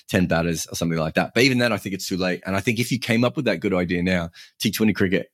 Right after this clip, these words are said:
some league in the world would steal it anyway. So I don't think there's anything that you can do to keep one-day cricket relevant into the future. The only thing I would say is if we had a proper O D I league, which was sold as a league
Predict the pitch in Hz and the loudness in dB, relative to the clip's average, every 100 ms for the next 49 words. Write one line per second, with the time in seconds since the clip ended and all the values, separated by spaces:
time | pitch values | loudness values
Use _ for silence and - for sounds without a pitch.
0 | - 113 101 101 95 92 90 87 87 - | -2 2 4 4 4 2 0 0 -4 -2
1 | 87 87 85 82 92 107 131 - - - | 0 0 0 0 0 0 -2 -8 -14 -16
2 | - - - 117 127 120 117 107 107 107 | -20 -4 2 4 2 0 -2 0 0 0
3 | 107 101 95 104 87 85 92 92 73 98 | 2 2 2 0 -2 0 2 2 2 -2
4 | - 85 82 82 85 73 71 80 80 80 | -2 -2 -2 -2 -4 -6 -4 -2 0 -2
5 | - 82 85 78 - 82 - 85 - - | -2 -4 -4 -6 -2 0 0 -2 -4 -18
6 | - _ 156 156 185 214 202 202 151 143 | -20 _ -2 2 4 4 2 2 2 2
7 | - 127 113 - 113 101 92 113 - - | 2 2 2 -2 0 0 0 -4 -10 -16
8 | _ _ - 170 - 165 139 131 113 110 | _ _ 2 2 4 2 4 2 0 -4
9 | - 123 117 117 101 - _ - 120 110 | -2 -2 0 2 0 -2 _ -2 0 2
10 | 104 98 95 90 85 82 78 - _ _ | 2 2 0 0 -2 -2 -4 -10 _ _
11 | _ _ _ - 101 147 - - 127 117 | _ _ _ -4 -2 0 0 4 6 6
12 | 110 104 90 90 90 110 - | 4 0 0 -2 -2 -2 -6